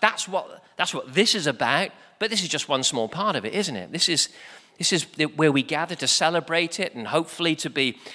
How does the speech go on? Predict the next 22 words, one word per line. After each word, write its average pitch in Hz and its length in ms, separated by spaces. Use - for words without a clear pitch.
provoked 147 640
and, 113 200
and, 120 280
and 143 140
stirred 156 420
and 151 120
inspired 156 520
and 131 140
comforted. 160 460
Something 160 320
happens 151 420
when 127 160
two 147 200
or 131 40
three 139 220
gather 131 300
in 135 80
his 131 180
name. 160 320
We 131 100
know 151 280
that. 117 360